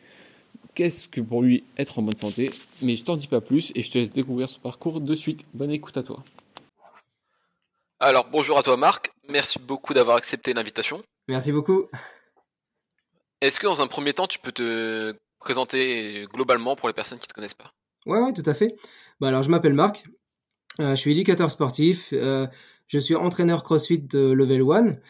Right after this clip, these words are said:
Speaker 3: également, euh, CrossFit Kid, Master et Adaptive.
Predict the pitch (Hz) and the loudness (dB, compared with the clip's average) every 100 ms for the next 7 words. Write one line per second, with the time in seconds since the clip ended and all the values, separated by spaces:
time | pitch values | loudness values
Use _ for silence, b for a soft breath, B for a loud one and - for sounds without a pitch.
0 | b b b b _ - 147 151 156 160 | b b b b _ -2 2 4 6 6
1 | 160 156 143 139 135 147 135 131 - 175 | 6 6 4 4 2 0 0 -4 -4 0
2 | 202 214 175 156 139 147 143 - 165 190 | 4 4 4 2 2 0 0 0 2 2
3 | 170 - 160 - - 156 160 - 127 | 0 0 0 -2 -4 0 0 -2 -6